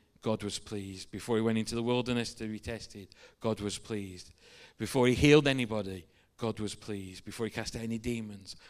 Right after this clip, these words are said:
God was pleased. God was pleased with Jesus. God is pleased with you today.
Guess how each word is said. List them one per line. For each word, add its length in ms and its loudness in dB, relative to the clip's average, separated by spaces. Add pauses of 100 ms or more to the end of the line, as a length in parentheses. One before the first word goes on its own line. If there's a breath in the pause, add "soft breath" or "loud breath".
(160 loud breath)
God 200 -2
was 140 -6
pleased. 540 -10 (960 loud breath)
God 320 6 (320)
was 140 -2
pleased 320 0
with 80 -4
Jesus. 480 -4
God 420 -2 (140)
is 140 -2
pleased 520 -2
with 220 -6
you 260 -6 (300)
today. 500 -10